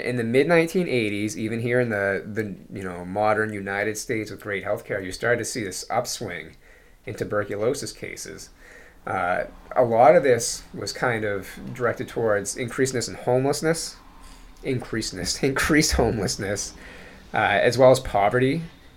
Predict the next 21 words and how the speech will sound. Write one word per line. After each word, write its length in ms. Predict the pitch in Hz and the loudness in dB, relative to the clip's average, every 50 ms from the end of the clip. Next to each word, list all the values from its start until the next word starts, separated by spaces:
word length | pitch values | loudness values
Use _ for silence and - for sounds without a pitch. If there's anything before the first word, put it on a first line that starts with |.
| - - | -2 2
and 180 | 123 127 123 | 2 4 6
then 200 | 127 123 120 117 | 6 6 6 6
also 280 | 87 117 - - - 262 | 8 8 8 8 6 4
the 140 | 233 240 185 | 2 2 2
emergence 400 | 135 123 127 127 123 120 117 - | 6 8 6 6 6 4 -2 -4
of 80 | 92 | -6
aids. 580 | - - 90 90 90 87 82 82 82 - - - - | -6 -6 -6 -6 -6 -8 -8 -8 -8 -8 -8 -8 -8
So 300 | - - 104 101 101 104 | -6 -2 0 0 0 0
when 80 | 104 | 2
aids 260 | 90 127 143 170 175 | 4 4 4 4 4
first 340 | - - 208 180 - - - | 2 2 2 2 2 2 2
hit, 160 | - 113 110 | 2 2 2
there 100 | - 101 | 2 -2
were 80 | 92 92 | -2 -2
no 140 | 104 104 101 | -2 -4 -4
treatments 400 | - - 139 135 127 127 120 - | -2 -2 0 0 0 -2 -4 -4
for 340 | - - 127 127 127 120 123 | -2 2 6 6 8 8 8
it, 320 | 123 120 120 120 - - | 8 6 6 2 0 -4
uh, 360 | 98 92 87 85 87 85 87 - - - - - - - - - - - | -4 -2 0 0 0 -2 -2 -6 -8 -16 -20 -20 -20 -20 -20 -20 -14 -6
and 280 | - 110 104 95 95 95 | -4 -4 -2 -2 -4 -2
it's, 380 | - 104 101 98 - - - | -2 -2 -2 -2 -6 -6 -6